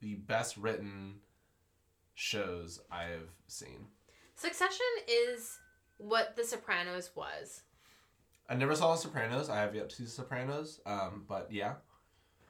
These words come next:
Speaker 2: So people are out there listening are gonna be like, "Sopranos is what it still is," and I, that's fine. But this is also what this is. They're monumental. It took me, like, three episodes ago to realize this. Do you notice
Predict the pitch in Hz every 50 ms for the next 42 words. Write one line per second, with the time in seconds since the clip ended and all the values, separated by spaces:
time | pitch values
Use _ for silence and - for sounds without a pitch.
0 | _ _ - - - - 285 294 320 349 339 302 233 220 214 214 - 208 202 202
1 | 196 185 - - 185 175 180 185 175 175 175 175 180 175 175 175 - - - 208
2 | 196 185 175 170 170 - - - 180 180 180 - - - _ _ - 190 185 180
3 | - - - - 185 175 - - - - - - - - - 170 180 180 180 180
4 | 180 - - _ 196 196 190 190 - - 190 170 - - - - _ _ _ _
5 | _ _ _ _ _ _ - 233 233 311 302 285 285 277 269 254 320 - 220 208
6 | 190 185 170 170 - - - - - - - - - _ _ _ _ _ - 196
7 | 190 175 180 180 196 190 185 185 185 - - - - - - 104 - - - -
8 | - - - - - - - 294 370 381 - 523 554 554 - 587 587 571 523 427
9 | 262 208 196 190 190 - - - - - _ _ _ _ _ _ _ _ - -
10 | 226 - - 269 277 285 277 254 - 277 269 - 320 302 302 311 311 320 320 285
11 | 220 185 175 196 214 240 262 269 269 - 320 330 370 392 403 403 - - - -
12 | - - - 240 262 339 466 740 719 - 196 190 202 208 214 220 233 240 277 285
13 | 285 - - -